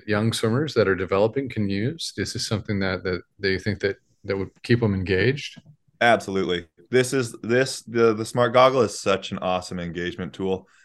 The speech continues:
Speaker 2: Um, it, it really can make a big difference. So, like, one of the things that you can always do for,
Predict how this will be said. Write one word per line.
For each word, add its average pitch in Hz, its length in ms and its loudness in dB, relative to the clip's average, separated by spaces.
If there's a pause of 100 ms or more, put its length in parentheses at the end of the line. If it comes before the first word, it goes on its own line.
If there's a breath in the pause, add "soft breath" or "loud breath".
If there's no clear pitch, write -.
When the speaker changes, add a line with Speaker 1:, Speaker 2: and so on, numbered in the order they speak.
(300 soft breath)
Speaker 2:
Um, 92 580 4
it, - 160 -4
it 98 320 0
really 120 480 4 (120)
can 107 420 0
make 95 300 0
a 87 100 0
big 90 300 -2
difference. 98 360 -6
So, 143 140 4
like, 143 240 6
one 233 100 4
of 277 60 2
the 131 80 6
things 123 280 2
that 110 180 2 (420 soft breath)
you 107 120 -6
can 110 140 0
always 104 320 4
do 98 300 0
for, 95 500 2